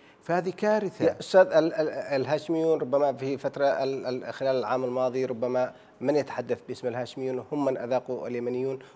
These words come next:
Speaker 2: ويلات، هم من سرقوا دولة ال-، الدولة اليمنية بشكل أو بآخر،
Speaker 1: وليس
Speaker 2: وبالتالي
Speaker 1: كل
Speaker 2: رد الفعل، رد الفعل ربما هذا طبيعي عندما يتخوف الآخرون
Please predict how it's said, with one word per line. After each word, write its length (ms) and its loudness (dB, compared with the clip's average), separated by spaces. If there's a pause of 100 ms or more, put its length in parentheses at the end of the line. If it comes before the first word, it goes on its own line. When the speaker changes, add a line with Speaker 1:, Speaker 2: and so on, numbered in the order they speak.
(200)
Speaker 2:
ويلات، 480 2
هم 120 2
من 140 2
سرقوا 560 -2
دولة 320 0 (160)
ال-، 200 -4
الدولة 600 0
اليمنية 440 0
بشكل 380 -8
أو 100 -2
بآخر، 340 -2
Speaker 1:
وليس 220 4
Speaker 2:
وبالتالي 400 8
Speaker 1:
كل 80 8
Speaker 2:
رد 180 6
الفعل، 360 6
رد 160 4
الفعل 240 2
ربما 300 2
هذا 260 6 (440)
طبيعي 420 6
عندما 260 2
يتخوف 380 2
الآخرون 520 0